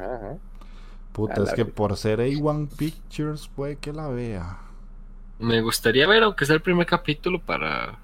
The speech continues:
Speaker 3: ver la animación y de qué trata, pero
Speaker 2: Es que yo sí he
Speaker 3: Mm.
Speaker 2: visto animes de idols y, pues, y tienen lo suyo. No son así como que wow,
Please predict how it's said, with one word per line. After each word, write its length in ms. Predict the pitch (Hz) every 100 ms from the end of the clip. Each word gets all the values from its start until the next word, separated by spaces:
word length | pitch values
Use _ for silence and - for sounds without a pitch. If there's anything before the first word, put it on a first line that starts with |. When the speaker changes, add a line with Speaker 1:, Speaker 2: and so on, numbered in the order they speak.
| - - - - - - -
Speaker 3:
ver 160 | 98 101
la 60 | 117
animación 480 | 123 92 - 113
y 60 | 120
de 140 | 101
qué 100 | -
trata, 460 | - 123 139 - 87 -
pero 680 | - 85 73 78 80 85 202 - - - - - -
Speaker 2:
Es 100 | -
que 120 | 135
yo 100 | 139
sí 80 | 139
he 40 |
Speaker 3:
Mm. 60 | 208
Speaker 2:
visto 220 | 208 147
animes 360 | 135 107 107 113
de 180 | 120 127
idols 400 | 131 131 120 -
y, 140 | 65 -
pues, 140 | 78 80
y 100 | 120
tienen 260 | - 127
lo 80 | 123
suyo. 340 | - 127 127 104
No 100 | 117
son 160 | 151
así 140 | 151 170
como 220 | 151 107
que 100 | 101
wow, 580 | 92 104 113 117 113